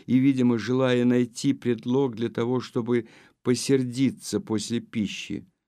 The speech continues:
"Как же это ты говоришь? Правительство? Я этого не пойму". "Да знаете, маман", вмешался Николай, знавший,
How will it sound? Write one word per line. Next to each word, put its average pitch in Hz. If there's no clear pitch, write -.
"Как 101
же 110
это 127
ты 151
говоришь? 156
Правительство? 120
Я 101
этого 104
не 123
пойму". 180
"Да 131
знаете, 156
маман", 101
вмешался 92
Николай, 101
знавший, 98